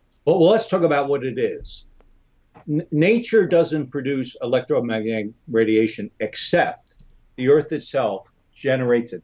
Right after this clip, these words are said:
tiny bit of emissions that are D C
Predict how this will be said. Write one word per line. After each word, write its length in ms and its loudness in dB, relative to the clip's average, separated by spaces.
tiny 720 0
bit 240 2
of 160 2
emissions 720 -4
that 160 2
are 180 2
D 260 0
C 580 0